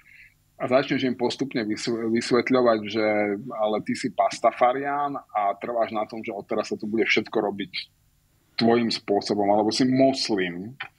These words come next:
alebo budhista, alebo bárs, čo. No, čo, čo tak asi urobia? No, no, vyrazia ťa z toho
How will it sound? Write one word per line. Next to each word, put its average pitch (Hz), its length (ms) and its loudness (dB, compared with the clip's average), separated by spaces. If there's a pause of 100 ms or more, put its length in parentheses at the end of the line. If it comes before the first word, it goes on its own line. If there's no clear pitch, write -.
(320)
alebo 110 480 2
budhista, 120 800 2
alebo 104 240 0
bárs, 107 560 2
čo. 98 320 -10 (480)
No, 117 240 -6
čo, 151 240 0 (320)
čo 165 160 0
tak 156 160 2
asi 143 240 0
urobia? 127 480 -2
No, 151 160 -2
no, 151 160 0
vyrazia 123 640 0
ťa 98 160 -12
z - 80 -20
toho 101 160 -10